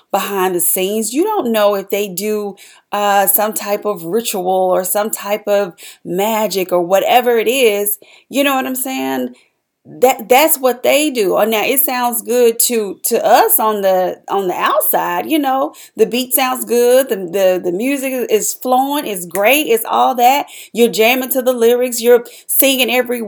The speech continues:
every single word and stuff like that, but you don't know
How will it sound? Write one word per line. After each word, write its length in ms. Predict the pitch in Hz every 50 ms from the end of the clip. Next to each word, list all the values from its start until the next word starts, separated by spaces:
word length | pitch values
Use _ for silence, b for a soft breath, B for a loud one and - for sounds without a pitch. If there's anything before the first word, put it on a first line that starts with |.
| 180 - -
every 300 | - 233 247 240 247 233
single 360 | - - 247 233 220 208 202
word 300 | 214 226 247 254 247 226
and 100 | 226 -
stuff 220 | - 220 220 220
like 240 | 226 214 214 214 -
that, 200 | 277 330 381 -
but 220 | - 233 240 -
you 140 | 254 247 226
don't 420 | 190 220 233 247 277 - - 233 233
know 640 | 254 285 320 320 285 226 190 180 180 190 202 214